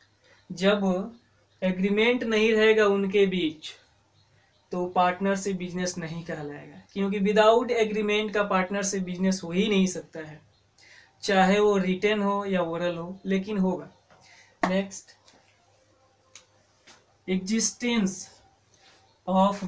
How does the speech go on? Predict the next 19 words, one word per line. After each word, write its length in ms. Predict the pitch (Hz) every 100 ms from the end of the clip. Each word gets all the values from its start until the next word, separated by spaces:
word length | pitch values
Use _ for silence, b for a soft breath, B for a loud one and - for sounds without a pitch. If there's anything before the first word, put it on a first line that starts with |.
| 175
business। 580 | 175 - 180 165 135 - _ _ _ _ _ - - _ _ b b b b
जितने 640 | 170 - 233 - 277 302 294
भी 180 | 269
साझेदार 600 | 269 262 240 233 214 208 202
हैं, 400 | 180 170 147 - _ -
पार्टनरशिप 580 | 185 185 233 233 240
business 380 | 208 208 220 226
अगर 200 | 208 214
दो 220 | 202 196
या 120 | 214 214
दो 140 | 208
से 120 | 202
अधिक 240 | 196 208 208
व्यक्ति 280 | 202 190
मिलकर 380 | 196 196 196 196
start 360 | 190 - 180 180
कर 160 | 185
रहे 200 | 165 170
हैं 280 | 156 156 190